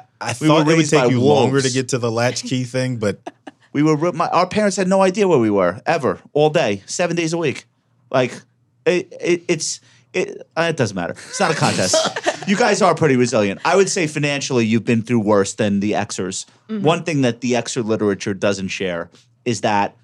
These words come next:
Speaker 2: we grew up in the longest bull market of all time.
Speaker 1: Mm.
Speaker 2: Nineteen,
Speaker 3: Mm.
Speaker 2: I was five years old in nineteen eighty-two.
Speaker 3: Mm-hmm.
Speaker 2: So I didn't know any hardship until I was already in my twenties.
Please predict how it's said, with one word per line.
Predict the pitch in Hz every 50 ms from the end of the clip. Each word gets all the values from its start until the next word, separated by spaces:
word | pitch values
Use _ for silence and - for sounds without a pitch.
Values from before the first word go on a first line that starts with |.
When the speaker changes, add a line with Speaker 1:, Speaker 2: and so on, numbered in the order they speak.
| _ _
Speaker 2:
we | 110 117 127 120
grew | 135 135 131 120
up | 113 107 104 107 - - -
in | 123 113 107
the | 107 101
longest | 104 104 101 101 101 98 -
bull | 107 98
market | 95 92 87 85 85 101 92 85
of | - 104 98
all | 101 87 87
time. | 85 - 92 85 82 82 87
Speaker 1:
Mm. | 104 101 92 82 - _ _ _
Speaker 2:
Nineteen, | - 127 139 151 147 180 180 175 175
Speaker 3:
Mm. | - - _ _ _ _ -
Speaker 2:
I | 147 147
was | 147 143 143
five | - 156 143 143 127
years | 127 123 127
old | 127 117 104
in | 95
nineteen | 98 95 98 95 - 101
eighty-two. | 95 92 92 90 - 95 90 92 - _ _ _ 208
Speaker 3:
Mm-hmm. | 208 196 190 185 185
Speaker 2:
So | 185 143 135
I | 131 139
didn't | 151 147 147
know | 139 135 135
any | 127 127
hardship | 113 123 110 104 101 - - 107 -
until | 104 - 110 113 - 120
I | 110
was | 104 101 95
already | 110 98 95 95 95
in | 92
my | 92 92 92
twenties. | - - 95 90 87 87 98 - -